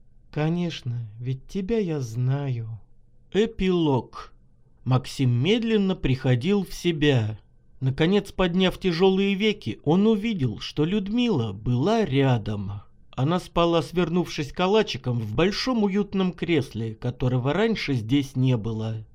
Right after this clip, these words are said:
Видимо, санитары принесли его специально для нее. Они были одни в его двухместной палате. Выздоровевшего соседа недавно выписали, а нового раненого еще не привезли.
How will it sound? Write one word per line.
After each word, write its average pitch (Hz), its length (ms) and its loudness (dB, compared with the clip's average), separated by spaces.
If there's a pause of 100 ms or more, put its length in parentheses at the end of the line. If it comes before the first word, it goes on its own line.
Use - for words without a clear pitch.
(260)
Видимо, 220 340 2
санитары 208 580 2
принесли 175 540 -2
его 220 480 2
специально 202 880 0
для 175 220 0
нее. 147 720 2 (340)
Они 240 260 2
были 226 260 4
одни 214 320 6
в 143 40 0
его 139 280 4
двухместной 143 680 2
палате. 135 760 0 (380)
Выздоровевшего 151 840 2
соседа 143 520 0
недавно 208 500 4
выписали, 127 760 -2
а 165 100 4
нового 190 400 6
раненого 127 520 2
еще 180 400 0
не 226 120 0
привезли. 156 840 2